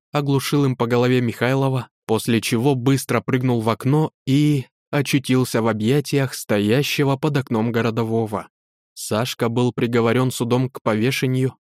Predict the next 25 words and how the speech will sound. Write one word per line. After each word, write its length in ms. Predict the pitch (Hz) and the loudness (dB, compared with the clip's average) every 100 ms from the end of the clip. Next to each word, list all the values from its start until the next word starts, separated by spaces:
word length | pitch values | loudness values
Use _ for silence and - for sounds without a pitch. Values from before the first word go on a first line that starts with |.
| _ | _
но 220 | 107 123 | 0 0
по 180 | 143 139 | 2 0
амнистии, 520 | 131 120 127 - 127 | 2 2 0 0 -2
последовавшей 800 | 113 117 - 117 127 120 - 131 | 0 -2 0 0 0 0 -2 -2
к 80 | 117 | -2
Романовскому 680 | 120 117 120 113 - 117 123 | -2 0 0 -2 -4 -2 0
юбилею, 600 | 117 113 110 127 139 131 _ _ - | -2 0 0 0 -2 -6 _ _ -4
наказание 760 | 104 - 104 110 143 151 143 | -2 0 0 0 2 2 2
ему 200 | 135 139 | 0 0
было 220 | 139 139 | 0 -2
смягчено 640 | 127 123 113 - 110 127 | -2 -4 -4 -2 0 0
до 120 | 139 127 | 0 -2
двадцати 540 | 117 113 - 104 151 | -2 -4 -4 -2 0
лет 280 | 147 131 - | 0 0 -2
каторжных 560 | - - 113 104 110 | -4 -2 -4 -2 -4
работ. 500 | - 113 117 95 - _ _ _ _ _ _ _ _ | -4 -6 -4 -6 -8 _ _ _ _ _ _ _ _
Февральская 640 | 113 101 117 151 - 151 139 | -4 0 2 0 0 0 2
революция 840 | 123 120 120 135 - 139 131 - - | 2 2 0 -2 -4 -2 -2 -6 -6
освободила 760 | 160 - 139 127 117 127 123 101 | -6 -2 0 0 0 0 0 -2
Сашку, 460 | - 147 131 143 | -2 -4 -2 -4
пожелавшего 720 | 135 139 120 117 139 - 139 | -2 -2 0 0 0 -2 0
якобы 500 | 131 131 131 127 123 - | 0 0 -2 -2 -2 -4
отправиться 640 | - 110 - 151 151 135 131 | -10 -8 -2 0 0 -2 -2
на 120 | 123 | -2
фронт. 560 | - 117 101 87 - | -4 -4 -4 -6 -16